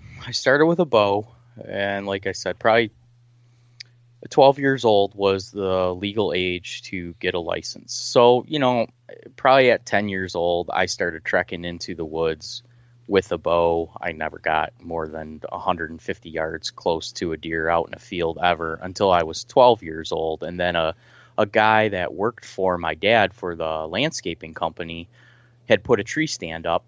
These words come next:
out in the woods, and I came across it one day, and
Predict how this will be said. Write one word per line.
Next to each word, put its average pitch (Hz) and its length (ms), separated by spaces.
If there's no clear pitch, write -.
out 92 280
in 90 160
the 85 80
woods, 104 320
and 82 100
I 80 80
came 87 220
across 123 420
it - 140
one 82 140
day, 82 300
and 80 200